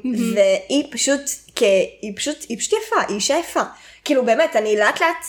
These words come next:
Speaker 2: שמה יותר לב לזה, כאילו, ככל שהזמן עובר, אני איכשהו מוצאת אותה יותר יפה, כאילו. היא, אני זוכרת שפעם ישבתי, כאילו, אני ודן ראינו איזה פרק, נראה לי הפרק של החתונה, ואמרתי, "וואי, היא כזאת יפה, יפהפייה",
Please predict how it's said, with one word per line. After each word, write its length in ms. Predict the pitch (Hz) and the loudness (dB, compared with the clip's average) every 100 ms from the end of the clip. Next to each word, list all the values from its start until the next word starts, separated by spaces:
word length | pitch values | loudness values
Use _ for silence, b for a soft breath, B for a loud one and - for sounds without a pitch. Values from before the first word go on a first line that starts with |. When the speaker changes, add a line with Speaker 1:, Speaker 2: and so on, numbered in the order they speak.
| - | -2
Speaker 2:
שמה 240 | 262 330 | 0 2
יותר 280 | 240 233 269 | 0 2 2
לב 140 | 240 254 | 2 2
לזה, 180 | 294 226 208 | 2 2 0
כאילו, 200 | 202 202 | -2 -4
ככל 240 | 226 247 | 0 0
שהזמן 600 | 294 415 214 208 214 262 277 | 2 2 2 2 2 0 0
עובר, 320 | 196 233 247 | 0 0 0
אני 180 | 202 202 | 0 -2
איכשהו 260 | - 320 | 0 -2
מוצאת 300 | 208 226 233 | -2 -4 -4
אותה 140 | 302 - | -2 -2
יותר 180 | 196 269 | -2 0
יפה, 380 | 233 226 262 247 | 0 0 -2 -2
כאילו. 200 | 208 185 - B B B - | -2 -4 -4 B B B -4
היא, 280 | 226 220 214 | 0 2 2
אני 120 | 208 | 0
זוכרת 340 | 214 269 339 | -2 -2 -2
שפעם 320 | - 196 233 240 | -2 2 2 2
ישבתי, 840 | 214 226 220 - 262 247 233 - | -2 -2 -2 -4 -4 0 -2 -4
כאילו, 260 | - 214 196 190 B B | -2 0 0 -2 B B
אני 120 | 226 254 | -2 2
ודן 240 | 240 233 | 4 4
ראינו 200 | 240 220 | 4 4
איזה 160 | 254 208 | 4 4
פרק, 240 | - 262 | 2 2
נראה 160 | 208 220 | 4 2
לי 60 | 269 | 2
הפרק 240 | 247 269 | 0 -4
של 140 | - 220 | -2 -4
החתונה, 520 | - - - 220 262 | -4 -8 -10 -6 -6
ואמרתי, 400 | 247 269 277 - B B B B | -6 -4 -6 -8 B B B B
"וואי, 260 | 214 233 220 214 | 2 4 4 2
היא 80 | 202 | -6
כזאת 500 | 247 202 196 254 254 - | -4 0 2 2 0 -6
יפה, 420 | 226 226 - 262 240 226 | -2 -2 0 2 2 2
יפהפייה", 840 | 226 - 226 208 - 240 226 254 | -4 0 0 0 -6 -4 2 4